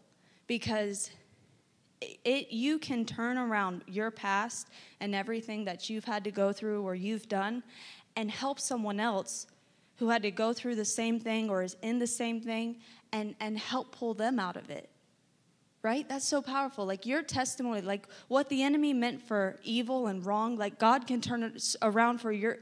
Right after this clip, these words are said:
your good, so much so that you have such a testimony that, you know, y-, y-, you might have been addicted to drugs, uh, uh, an alcoholic, you might have been, um,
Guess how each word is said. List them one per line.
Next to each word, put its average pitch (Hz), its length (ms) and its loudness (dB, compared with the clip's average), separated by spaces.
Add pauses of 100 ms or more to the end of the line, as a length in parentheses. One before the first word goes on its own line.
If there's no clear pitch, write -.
(100)
your 226 240 4
good, 233 340 2
so - 180 2
much 254 200 2
so 240 160 2
that 226 120 2
you 240 140 0
have 226 140 0
such 240 240 0
a 240 40 -2
testimony 254 640 0
that, 220 240 0 (260)
you 247 120 2
know, 233 100 6
y-, 214 160 -2 (100)
y-, - 60 -8
you 226 420 0
might 262 180 6
have 208 120 2
been 220 140 4
addicted 208 400 -2
to 196 80 -4
drugs, 240 580 4 (280)
uh, 190 340 4 (120)
uh, 202 280 4
an 196 100 -6
alcoholic, 254 880 2 (240)
you 240 160 2
might 220 180 4
have 190 160 -4
been, 214 420 0
um, 185 460 2